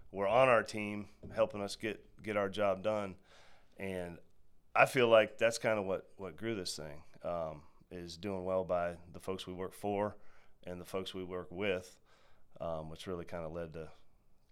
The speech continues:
to success down the road. But it wasn't easy at the beginning. I mean, he and I <laughs> have had many a, many a Friday wishing, you know, Miss Smith was gonna pay so we could finish payroll. Um, and, uh,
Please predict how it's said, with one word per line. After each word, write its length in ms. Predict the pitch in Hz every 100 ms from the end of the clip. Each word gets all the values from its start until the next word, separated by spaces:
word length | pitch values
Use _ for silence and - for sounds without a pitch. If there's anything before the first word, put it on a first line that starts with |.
| -
to 160 | 92 82
success 460 | - 90 113 98
down 240 | - 98 87
the 60 |
road. 200 | 95 95
But 100 | 95
it 100 | 123
wasn't 240 | 139 147 135
easy 240 | 131 104
at 80 | 92
the 60 | 92
beginning. 440 | 98 110 104 90
I 60 | 90
mean, 220 | 95 92
he 140 | 110
and 140 | 107 104
I 80 | -
<laughs> 60 | -
have 140 | 151 147
had 200 | 143 127
many 260 | 139 123
a, 120 | 104 - - - - - - - -
many 300 | 127 127 117
a 80 |
Friday 680 | 113 127 120 117 117 113 107 - - - - 80
wishing, 480 | 120 - 101 98 - - -
you 120 | 85 98
know, 300 | 92 92 90 - - - - 85
Miss 160 | 110
Smith 360 | - 117 113 113
was 260 | 98 85 -
gonna 180 | 104 98
pay 260 | 113 107
so 160 | 101 101
we 120 | 107
could 180 | 104 98 - - -
finish 240 | 117 101
payroll. 520 | - 113 98 85 80 - -
Um, 360 | - 50 50 - - - - - - - -
and, 260 | 92 90
uh, 240 | 87 85